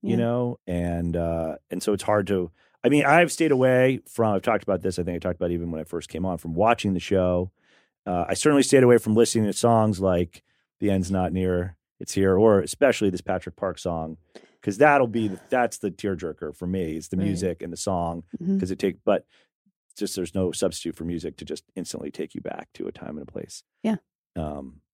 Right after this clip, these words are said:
Speaker 2: Music and smells.
Speaker 1: <laughs> Well, I don't remember. I couldn't smell the show. We didn't, we, we didn't get that Smell-O-Vision episode off that we wanted to. But, um,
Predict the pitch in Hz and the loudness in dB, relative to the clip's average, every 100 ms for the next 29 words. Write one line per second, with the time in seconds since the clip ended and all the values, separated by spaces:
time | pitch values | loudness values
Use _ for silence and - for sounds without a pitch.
0 | - 208 262 277 240 - 202 170 - _ | 0 4 4 4 2 2 0 0 -4 _
1 | _ _ _ - - - - 123 95 143 | _ _ _ -20 -20 -18 -8 -2 4 6
2 | 156 135 - - - 107 175 - - 110 | 8 6 4 0 -2 4 4 4 2 6
3 | 104 85 82 - 76 262 - 320 135 135 | 6 6 0 -2 2 2 6 6 8 8
4 | - 139 - - 370 135 156 139 139 110 | 8 6 4 2 2 4 6 6 6 4
5 | - 123 123 120 104 90 92 87 90 92 | 2 4 6 6 4 2 0 -2 0 2
6 | 87 349 - 370 415 - 277 285 - 175 | 6 6 6 6 6 6 4 4 2 -2
7 | - - - - - 254 117 117 113 110 | -4 -12 -10 -6 -2 6 8 8 8 6
8 | 107 101 | 4 0